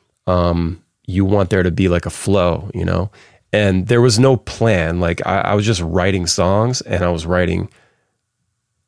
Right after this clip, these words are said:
how I feel. Uh, I'd say, <laughs> like, a quarter of the record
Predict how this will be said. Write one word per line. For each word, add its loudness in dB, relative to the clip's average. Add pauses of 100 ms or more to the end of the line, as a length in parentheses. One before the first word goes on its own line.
(100)
how 0
I 0
feel. 2 (1120)
Uh, 0 (1200)
I'd -2
say, 2 (380)
<laughs> -20
like, -2
a 2
quarter 2
of 2
the 4
record 2